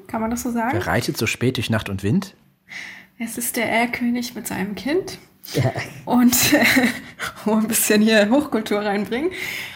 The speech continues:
Speaker 2: Aber es ist
Speaker 1: Ähm,
Speaker 2: eigentlich der Vater, aber egal.
Speaker 1: <laughs> Okay. Und auf jeden Fall, der Bergkönig ist eine Art Sammeltaxi. Und das Tolle daran ist, dass ich als Rollstuhlfahrerin mir diese App, das funktioniert natürlich über eine App, äh, runterladen kann und einfach nur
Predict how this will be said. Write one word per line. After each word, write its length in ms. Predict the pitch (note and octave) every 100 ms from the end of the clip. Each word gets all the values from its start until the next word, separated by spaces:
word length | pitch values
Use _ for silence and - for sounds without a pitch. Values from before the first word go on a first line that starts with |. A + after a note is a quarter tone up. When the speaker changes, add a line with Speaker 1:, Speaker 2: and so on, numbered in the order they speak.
| -
Speaker 2:
Aber 120 | -
es 100 | A#3+
ist 80 | B3
Speaker 1:
Ähm, 60 | B3+
Speaker 2:
eigentlich 160 | G2
der 100 | A2+
Vater, 420 | - A#2+ A2 A2 D#2+
aber 220 | E2 D#2+
egal. 360 | G2 E2 E2 - - -
Speaker 1:
<laughs> 160 | - - - - - - - - - - - G4+ - - - - - _ _ - - - - - - - -
Okay. 300 | B3+ B3+ A3 - - C4 - - - - - -
Und 200 | C4+ B3
auf 160 | C4 B3+
jeden 140 | C4
Fall, 200 | C4+ A#3
der 120 | A3+ G#3+
Bergkönig 560 | - D4 C#4+ C#4 C4+
ist 180 | - -
eine 220 | C4 A3+
Art 220 | G#3 G3+ -
Sammeltaxi. 840 | B3+ F#4 - C#4+ - D#4 D4 C#4+ - -
Und 200 | A#3 A3
das 360 | G#3 G#3 - -
Tolle 340 | - C#4+ C#4+
daran 400 | G3+ G3+ F#3+ F#3+
ist, 240 | G3+ A#3+
dass 160 | - - -
ich 240 | D#4+ -
als 180 | G#3+ -
Rollstuhlfahrerin 800 | A3+ - A#3+ - G3+ G3+ A3 A#3+
mir 100 | G#3
diese 260 | F3+ F3+ F#3
App, 340 | - F#4+ - -
das 140 | -
funktioniert 420 | A3 G#3+ A3 G3+ F#3+
natürlich 360 | F#3+ B3 A#3+
über 120 | G#3+
eine 240 | F#3 F#3+ F#3+
App, 300 | C#4+ - -
äh, 180 | G#3 G3
runterladen 580 | D4+ F#4 A3+ G3 G3 F#3+
kann 240 | A#3+ C4+
und 160 | A#3+ A#3+
einfach 200 | A#3+
nur 140 | B3